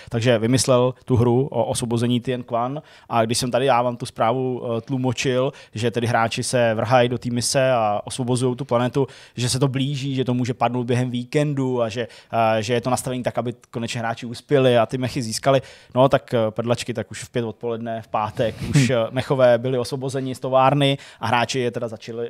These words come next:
Speaker 1: mohli začít normálně používat klasickým tím deployment systémem. Eh, omezení tam není, v podstatě musí být jenom na levelu dvacet pět, aby vám tenhle ten jako a-, add-on nebo tenhle ten deployment, eh, byl k dispozici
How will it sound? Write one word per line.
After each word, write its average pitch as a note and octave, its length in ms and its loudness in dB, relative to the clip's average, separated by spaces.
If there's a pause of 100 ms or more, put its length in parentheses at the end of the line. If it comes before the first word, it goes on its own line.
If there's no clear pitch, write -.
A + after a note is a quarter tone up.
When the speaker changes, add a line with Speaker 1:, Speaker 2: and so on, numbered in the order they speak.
Speaker 1:
mohli B2+ 200 2
začít B2+ 240 0
normálně A#2+ 300 0
používat B2+ 540 0
klasickým A#2 440 -8
tím A#2+ 140 -8
deployment A#2+ 500 -4
systémem. B2 580 2 (300)
Eh, B2 40 0 (280)
omezení C3 500 0
tam B2 220 2
není, B2+ 300 -2
v - 60 -16
podstatě A#2+ 420 -2
musí A#2+ 240 -2
být A#2 240 -2 (260)
jenom A#2 360 2
na A#2 80 2
levelu A#2+ 300 2
dvacet B2+ 280 0
pět, C3 440 0 (220)
aby A#2 300 -6
vám A#2 300 2
tenhle A2 320 -4
ten A#2 160 -4
jako A2+ 500 -2
a-, C3 260 -8
add-on B2 320 0
nebo A#2 160 -2
tenhle A#2 160 -6
ten B2 140 -6
deployment, B2 580 -2
eh, C3 40 0 (100)
byl B2 220 -2
k - 40 -8
dispozici D3 560 2